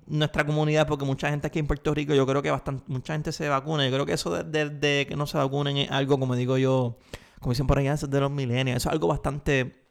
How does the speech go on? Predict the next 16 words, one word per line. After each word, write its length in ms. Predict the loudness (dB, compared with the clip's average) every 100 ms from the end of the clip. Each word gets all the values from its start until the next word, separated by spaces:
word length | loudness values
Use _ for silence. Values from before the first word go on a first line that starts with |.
| _ _ _ -4
reciente, 680 | -2 0 0 0 -2 -4
esa 180 | -6 -4
modalidad 760 | 0 2 4 4 4 4 -2 -14 _ _ _ _
de 180 | -8 -6
tú 160 | -2 0
no, 180 | 2 0
no 140 | 0 2
vacunar 420 | 2 0 -4 -6 -6
tu 140 | -8 -6
hijo. 240 | -4 -4
No 160 | 0 -2
entiendo 400 | 2 2 4 4
por 140 | 2 4
qué 100 | 4
la 100 | 6
razón, 580 | 4 2 0 -2 -6